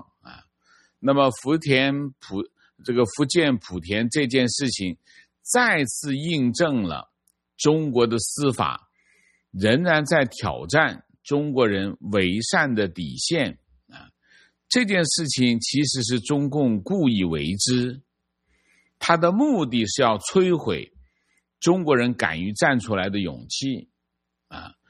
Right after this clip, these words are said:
这是一种非常可耻的社会性的操弄啊。这是第一。第二，自由亚洲电台报道，呃，浙江省杭州市拱墅区法院二月十三号判决，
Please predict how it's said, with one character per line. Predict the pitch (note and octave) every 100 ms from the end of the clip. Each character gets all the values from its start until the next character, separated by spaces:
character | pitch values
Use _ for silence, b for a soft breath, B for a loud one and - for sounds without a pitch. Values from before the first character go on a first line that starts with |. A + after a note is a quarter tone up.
| b b -
这 | E3 D3
是 | C3+
一 | D3
种 | - G2 - - - -
非 | D#3 D3 C3+
常 | A#2+ A2+
可 | G#2+ - A2
耻 | A#2 - D2
的 | C2+ C2+ - _ _ _
社 | - - G3 B2+
会 | G#2 G2
性 | G2 E2+
的 | C#2+
操 | - G#2+ A2
弄 | B2+ B2 - _ _ _ -
啊。 | - - _ _ b b b b b _
这 | - A#2+
是 | - A2+ G#2 G2+ F#2+
第 | E2+ B2
一。 | A#2+
第 | B2+
二， | B2 - - _ _
自 | D#3+
由 | D#3
亚 | B2+ F#2
洲 | A#2
电 | B2 C3
台 | G#2+
报 | G#2+ A2
道， | E2+ A#1+ - _ b b b b b b b _
呃， | - B2 B2+ B2+
浙 | A#2+ E3
江 | E3+ E3+
省 | C#3+ B2 G2
杭 | F#2 B2
州 | C3+ C#3+
市 | C#3+ - C#3+
拱 | A2 G#2 F2+ F2+
墅 | - F3 C3
区 | - C#3+
法 | C3 G2+ D#2+
院 | B2 A2+ -
二 | C3
月 | B2 A2
十 | -
三 | A2+ C3+ B2
号 | B2 B2+ -
判 | C3 C#3+ C#3
决， | F2+ E2 E2+